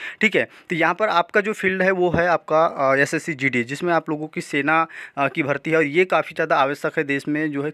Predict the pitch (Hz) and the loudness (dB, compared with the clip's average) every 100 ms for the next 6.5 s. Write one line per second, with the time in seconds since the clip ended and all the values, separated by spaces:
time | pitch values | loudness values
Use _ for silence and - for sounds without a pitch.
0 | - 175 170 160 143 139 139 160 143 123 | -6 -4 -4 -4 0 0 0 -4 -4 -4
1 | 135 - 156 123 120 131 143 123 104 104 | -6 -4 -2 -2 -2 -4 -2 -4 -4 -10
2 | - - 180 170 - 160 196 202 202 175 | -14 -4 -4 0 0 0 0 -2 -4 -4
3 | 165 202 165 156 170 165 - 147 160 170 | -4 -2 0 2 4 2 2 0 -2 -4
4 | 165 165 131 139 135 156 185 180 202 196 | -6 -2 -2 -2 -6 -8 -8 -4 -4 -2
5 | 196 180 180 185 185 180 170 160 135 - | -2 -2 -2 -4 -2 -2 0 -2 -4 -4
6 | 143 139 127 139 | -4 -2 0 0